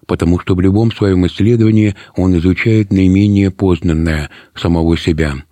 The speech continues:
Роман представляет научную жизнь в самых разных, порой весьма неожиданных её проявлениях. Инструмент языка. О людях и словах. Эссе.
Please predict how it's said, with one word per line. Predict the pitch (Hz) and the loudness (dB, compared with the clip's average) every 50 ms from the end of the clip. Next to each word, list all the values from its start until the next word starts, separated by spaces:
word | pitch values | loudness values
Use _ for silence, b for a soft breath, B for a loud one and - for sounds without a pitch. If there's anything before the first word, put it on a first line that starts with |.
| b b b b b b b b b b b b b b b b | b b b b b b b b b b b b b b b b
Роман | - 90 85 85 82 80 87 92 95 95 - _ _ _ _ | -6 -4 -4 -2 -2 0 -2 -2 -4 -6 -10 _ _ _ _
представляет | _ 85 82 80 - 87 82 87 107 117 117 107 101 | _ -6 -6 -4 -4 -4 -2 0 0 0 0 0 0
научную | - 90 85 85 90 95 - - 92 85 80 82 | -2 -2 0 0 -2 -4 -2 -2 0 0 0 0
жизнь | 85 120 127 117 110 | 0 0 0 0 -2
в | - - | -4 -4
самых | - 101 98 95 87 - | -4 -2 -2 -2 -2 -2
разных, | - 90 87 85 80 78 85 78 73 B B B B B B | -2 -2 -2 -2 -2 -2 -4 -4 -4 B B B B B B
порой | - 82 85 107 123 117 | -4 -2 0 2 2 2
весьма | 95 90 - - 92 85 87 85 80 B B B B - | 2 0 0 -2 -2 -2 -2 -4 -6 B B B B -2
неожиданных | 92 87 85 76 73 71 - 87 85 87 85 82 87 85 80 - 92 | 0 0 2 0 -2 -2 -2 -2 0 0 0 0 -2 -4 -2 -2 -2
её | 82 82 82 | 0 0 -2
проявлениях. | 80 - 80 85 82 80 78 76 73 78 76 73 73 73 71 73 71 - _ _ _ _ _ _ _ _ _ _ _ _ _ _ _ _ _ _ _ _ _ _ _ _ _ _ _ _ | -2 -2 -2 0 0 0 0 -2 -2 -4 -4 -4 -6 -6 -8 -10 -12 -14 _ _ _ _ _ _ _ _ _ _ _ _ _ _ _ _ _ _ _ _ _ _ _ _ _ _ _ _
Инструмент | - 101 101 95 - - - 98 90 90 95 123 139 135 127 - | 0 0 0 0 -2 -2 -2 0 2 2 4 4 2 2 2 2
языка. | 104 101 107 101 117 104 - - 87 80 78 73 b b b b b b b | 2 2 2 0 -2 -4 -2 -2 -2 -2 -2 -4 b b b b b b b
О | b - 87 85 | b -4 -4 0
людях | 82 95 117 135 131 131 123 - - - - | 2 2 2 4 2 2 0 -2 -6 -8 -4
и | 104 95 | -4 -4
словах. | - - 95 82 80 80 78 78 80 - - _ _ _ _ _ - | -2 0 0 0 0 0 -2 -2 -6 -10 -16 _ _ _ _ _ -6
Эссе. | 95 80 - - - 80 76 73 67 | -6 -6 -4 -4 -4 -4 -4 -6 -8